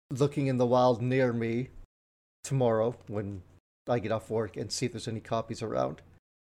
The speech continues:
We'll see. I don't know. I don't think that there will be any at the two stores near me, and it's too cold to go venturing out further this weekend.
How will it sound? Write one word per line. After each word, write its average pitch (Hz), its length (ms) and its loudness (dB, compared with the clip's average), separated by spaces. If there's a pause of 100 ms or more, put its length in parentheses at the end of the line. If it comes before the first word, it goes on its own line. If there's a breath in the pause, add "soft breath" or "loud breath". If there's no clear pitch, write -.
(400)
We'll 113 120 -6
see. 107 680 -4 (360)
I 139 100 8
don't - 200 6 (160)
know. 135 520 8
I 151 80 8
don't 127 180 4
think - 260 -2
that 147 220 4 (240)
there 143 160 6
will 143 200 8
be 147 160 4
any 156 220 4
at - 120 2
the 127 340 0 (560)
two 135 160 -2
stores 139 380 2
near 147 240 4
me, 185 320 0 (480)
and 120 520 0 (420)
it's - 200 -4
too 131 240 0
cold 127 440 2
to 131 60 -2
go 123 120 2
venturing 123 440 0
out 120 120 -4
further 147 420 0
this 147 260 -4
weekend. 165 400 0